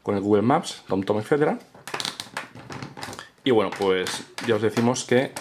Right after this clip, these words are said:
podéis usar un abanico de posibilidades muy grande a la hora de colocar el móvil como queráis. Bien, pues vamos a otro modelo.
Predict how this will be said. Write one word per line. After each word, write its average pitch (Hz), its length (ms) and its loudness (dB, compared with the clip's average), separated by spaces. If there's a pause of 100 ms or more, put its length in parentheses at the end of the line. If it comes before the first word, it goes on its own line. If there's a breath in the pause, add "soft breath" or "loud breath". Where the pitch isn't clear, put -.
(140)
podéis 113 500 0
usar - 300 -2
un 120 200 -2
abanico 107 260 -2
de - 80 -4
posibilidades 107 680 2
muy 101 180 0
grande 101 340 0 (140)
a 98 100 -6
la 95 60 0
hora 110 220 2
de 117 260 0 (220)
colocar 92 260 2
el 90 80 2
móvil 90 220 0
como 87 160 -2
queráis. - 400 -10 (400 loud breath)
Bien, 135 160 4
pues 113 100 4
vamos 135 220 0
a 127 40 0
otro 107 120 0
modelo. 95 340 2